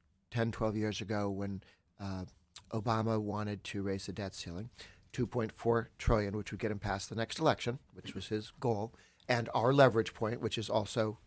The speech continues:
the case with Biden. He does not want another debt ceiling debate where you have to talk to Republicans.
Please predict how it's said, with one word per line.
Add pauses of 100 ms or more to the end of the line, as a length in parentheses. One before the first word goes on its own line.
(220)
the
case
with
Biden. (640)
He
does
not (100)
want
another (480)
debt
ceiling
debate
where
you
have
to
talk
to
Republicans.